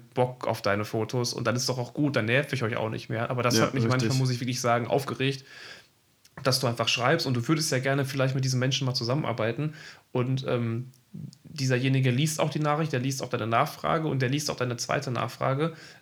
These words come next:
Speaker 1: das, was du, was man ja sieht, aber es kommt halt einfach noch nicht mal ein Nein. Ich will ja kein, „Ja, du bist der geilste Fotograf der Welt, bitte shoote mich“ und so. Ich will ja einfach dann eine Antwort haben, so. Ich frage dann einfach mal an und dann,
Speaker 2: Ja.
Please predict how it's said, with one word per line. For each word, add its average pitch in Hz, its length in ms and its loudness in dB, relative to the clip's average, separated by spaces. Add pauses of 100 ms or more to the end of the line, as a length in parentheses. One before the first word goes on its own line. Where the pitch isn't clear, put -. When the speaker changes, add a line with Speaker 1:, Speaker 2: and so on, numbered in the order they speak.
Speaker 1:
das, 120 180 -2
was 120 160 0
du, 127 160 -2
was 120 140 -2
man 127 120 0
ja 120 120 2
sieht, 135 160 -4
aber 135 160 0
es 113 100 0
kommt 147 220 0
halt 135 100 2
einfach 135 320 0
noch 135 100 4
nicht 147 200 0
mal 139 80 2
ein 123 100 2
Nein. 131 280 4
Ich 113 120 -4
will 147 120 2
ja 143 100 2
kein, 135 460 2
„Ja, 135 240 4
du 147 80 0
bist 135 180 -4
der 143 80 2
geilste 147 300 2
Fotograf 139 400 -4
der 131 160 0
Welt, 147 320 4
bitte 139 200 -2
shoote 165 300 0
mich“ 135 240 0
und 139 100 -2
so. 156 240 2 (220)
Ich 127 140 0
will 143 100 4
ja 135 80 8
einfach 151 240 2
dann 139 160 2
eine 131 100 2
Antwort 151 440 2
haben, 101 280 2
so. 107 280 0
Ich 117 100 -8
frage 147 340 0
dann 135 120 -2
einfach 131 240 -2
mal 127 160 0
an 143 160 2
und 151 160 -2
dann, 120 60 4
Speaker 2:
Ja. 123 120 2